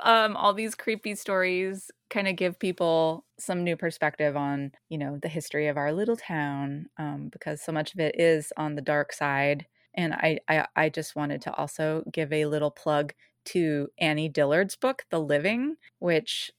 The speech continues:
I revisited recently. It's set in the early Euro-American settlement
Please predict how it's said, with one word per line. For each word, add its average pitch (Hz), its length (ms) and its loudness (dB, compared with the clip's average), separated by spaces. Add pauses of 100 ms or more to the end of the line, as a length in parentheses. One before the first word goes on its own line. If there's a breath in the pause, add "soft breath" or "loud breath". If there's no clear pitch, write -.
I 170 80 0
revisited 165 600 4
recently. 247 680 2
It's - 220 2
set - 460 4
in 170 140 -2
the 160 80 -2
early 156 720 -2
Euro-American 151 1120 0
settlement 151 520 0